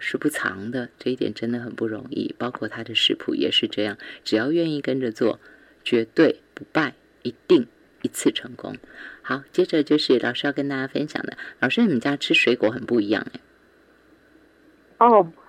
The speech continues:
Speaker 2: 我们家吃水果啊，就现在不是凤梨当季吗？
Speaker 1: 嗯哼。
Speaker 2: 凤梨，对啊，我们吃凤梨哦，也是会用生菜包起来，
Speaker 1: <laughs>
Speaker 2: 看你家有什么生菜，你就用什么生菜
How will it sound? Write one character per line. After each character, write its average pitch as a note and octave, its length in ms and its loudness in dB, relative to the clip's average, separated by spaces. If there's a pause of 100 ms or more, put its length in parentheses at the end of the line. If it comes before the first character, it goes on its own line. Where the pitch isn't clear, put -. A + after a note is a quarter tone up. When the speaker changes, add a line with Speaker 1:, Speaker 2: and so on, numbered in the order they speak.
(160)
Speaker 2:
我 G3 120 4
们 G3+ 100 8
家 B3 160 8
吃 C4+ 280 8
水 F#3+ 180 10
果 G3 160 6
啊， - 220 -2 (380)
就 C4 120 10
现 C4 140 8
在 A#3 100 6
不 G3+ 180 6
是 A#3+ 140 6
凤 A3+ 240 6
梨 F3+ 100 8
当 G#3 340 0
季 A3+ 80 4 (100)
吗？ F3+ 340 4
Speaker 1:
嗯 C#3+ 240 0
哼。 - 20 -16 (180)
Speaker 2:
凤 A3 220 8
梨， E3+ 240 8 (560)
对 G3 180 8
啊， B2 120 4
我 E3+ 120 0
们 G3+ 320 4
吃 B3+ 120 8
凤 A#3 240 6
梨 F3+ 160 2
哦， F3 160 2
也 F3+ 140 2
是 A3+ 140 8
会 A3+ 200 10
用 G3 160 6
生 G3 240 2
菜 G3 200 4
包 D#3+ 240 4
起 - 200 -4
来， - 140 -2
Speaker 1:
<laughs> - 60 -10
Speaker 2:
看 B3+ 160 8
你 D4 80 10
家 G#3 220 2
有 C#4+ 160 4
什 C4 60 6
么 F#3+ 120 4
生 A#3 220 8
菜， A#3 180 4
你 D#3+ 120 4
就 G3+ 120 4
用 G#3 160 4
什 F3+ 60 0
么 E3 120 2
生 F#3+ 180 4
菜 F#3+ 200 2